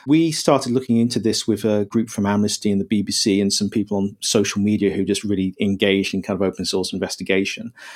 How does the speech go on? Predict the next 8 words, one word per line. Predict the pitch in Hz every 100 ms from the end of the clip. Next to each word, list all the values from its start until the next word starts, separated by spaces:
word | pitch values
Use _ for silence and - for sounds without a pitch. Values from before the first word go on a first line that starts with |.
| - - _
And | 123 123 120 123 - 131
initially, | 131 147 - 143 123 113
the | 110
Cameroonian | - 127 113 113 107 101
government, | 107 113 101 98
when | 101 95
this | -
became | - 98 101 92 120